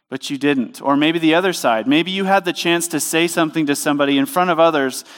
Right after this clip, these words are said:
that you knew would crush them out of that feeling of revenge in your heart. How did you feel after you said those words? Did they taste good?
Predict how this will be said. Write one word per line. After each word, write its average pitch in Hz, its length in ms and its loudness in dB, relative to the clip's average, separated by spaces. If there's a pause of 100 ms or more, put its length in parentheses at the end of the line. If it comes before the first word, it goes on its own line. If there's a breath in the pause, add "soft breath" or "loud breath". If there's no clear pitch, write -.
that 170 220 -2
you 190 100 -2
knew 196 180 2
would 208 180 2
crush 185 340 0
them 117 280 -4 (480 soft breath)
out 156 160 4
of 151 120 -2
that 147 220 2
feeling 175 360 0
of 143 160 0
revenge 156 360 0
in 143 120 0
your 135 100 2
heart. 120 600 -2 (240)
How 170 120 0
did 185 200 -2
you 175 100 -6
feel 185 380 2
after 143 200 0
you 139 60 -2
said 147 220 -2
those 139 200 0
words? 131 380 -2
Did 147 160 -4
they 151 160 2
taste 185 400 -4
good? 220 320 2